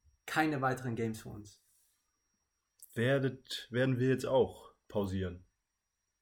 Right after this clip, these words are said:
Speaker 1: Natürlich
Speaker 2: Na.
Speaker 1: nicht! Never!
Speaker 2: <laughs> Na, Fam.
Speaker 1: Wir geben jetzt so richtig Gas, Bro. Wir setzen jetzt unser Name,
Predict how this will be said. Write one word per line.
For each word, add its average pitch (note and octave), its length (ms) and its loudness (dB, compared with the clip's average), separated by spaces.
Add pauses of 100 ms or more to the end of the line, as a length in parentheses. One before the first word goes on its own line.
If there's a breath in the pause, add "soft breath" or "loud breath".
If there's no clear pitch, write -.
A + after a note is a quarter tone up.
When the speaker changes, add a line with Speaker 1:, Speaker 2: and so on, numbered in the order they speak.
Speaker 1:
Natürlich F#3 520 6
Speaker 2:
Na. C3 880 12 (140)
Speaker 1:
nicht! D#3 200 4
Never! A#3+ 920 12
Speaker 2:
<laughs> - 40 -10
Na, C3+ 300 8
Fam. C3 260 8
Speaker 1:
Wir G3+ 100 12
geben A#3 220 10
jetzt A3+ 160 12
so G3 100 10
richtig G3 460 6
Gas, C#3 540 10
Bro. G#2 500 0 (540)
Wir C3+ 80 4
setzen F3+ 320 4
jetzt F3 540 4
unser D#3+ 260 6
Name, C3+ 560 6